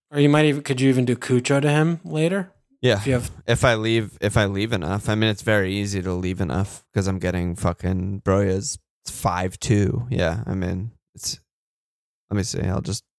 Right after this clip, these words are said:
Speaker 2: punch it in really quick. Yeah, I mean, if I do Mo, I have Mo, Broja, Weghorst in right now, not even Bruno. I still have a mil in the bank.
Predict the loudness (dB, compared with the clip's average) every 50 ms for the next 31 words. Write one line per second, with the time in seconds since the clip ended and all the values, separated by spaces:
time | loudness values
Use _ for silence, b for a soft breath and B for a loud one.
0 | _ _ -2 -2 -2 0 0 0 0 0 0 0 0 0 0 0 0 -2 -2 -2
1 | -2 -2 -2 _ _ _ _ _ _ _ _ _ _ _ _ _ _ _ _ _
2 | _ _ _ _ _ _ _ _ _ _ _ _ _ _ _ _ _ -4 0 0
3 | 2 2 2 2 0 0 -2 -4 -6 -4 -2 -2 2 4 4 4 4 4 2 2
4 | 4 4 2 2 0 0 -2 -2 -2 0 2 4 4 6 6 6 4 4 4 2
5 | 2 0 -2 -4 -6 -10 _ _ _ _ _ _ _ 2 4 4 4 4 0 -2
6 | 0 4 6 6 6 6 4 2 2 0 0 0 0 2 2 2 0 0 0 0
7 | 0 0 0 -2 -2 -2 -2 -2 -2 0 0 0 0 0 0 0 0 0 0 0
8 | 0 0 -2 -2 -2 0 0 0 0 0 -2 -4 -6 -6 -2 0 0 2 2 0
9 | -2 -4 -6 -6 -4 -4 -2 -4 -4 -4 -4 -4 -4 -4 -4 -6 -8 -12